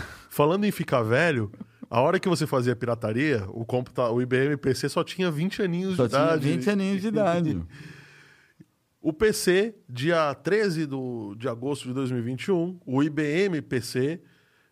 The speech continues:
Speaker 1: fez quarenta anos de idade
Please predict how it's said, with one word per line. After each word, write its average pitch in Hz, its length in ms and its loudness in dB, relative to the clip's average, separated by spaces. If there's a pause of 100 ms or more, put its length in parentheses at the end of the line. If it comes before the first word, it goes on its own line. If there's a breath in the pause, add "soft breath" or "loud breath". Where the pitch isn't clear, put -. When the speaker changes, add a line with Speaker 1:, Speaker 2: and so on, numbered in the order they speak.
Speaker 1:
fez 165 520 -2 (220)
quarenta 170 500 0
anos 165 520 -2
de 123 100 -8
idade 117 540 -4